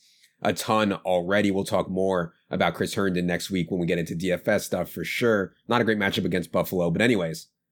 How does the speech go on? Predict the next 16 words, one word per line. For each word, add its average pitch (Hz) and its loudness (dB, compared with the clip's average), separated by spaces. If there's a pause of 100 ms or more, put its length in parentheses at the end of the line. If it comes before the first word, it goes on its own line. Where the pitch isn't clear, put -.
(540)
Breshad 113 4
Perriman, 92 2
have 90 -2
you 90 0
been 90 0
moving 98 0
Breshad 90 0
Perriman 90 0
down 85 -2
in 87 -4
the 85 -2
rankings 85 -2
with 87 -2
these 85 -4
knee 90 0
issues? 80 -6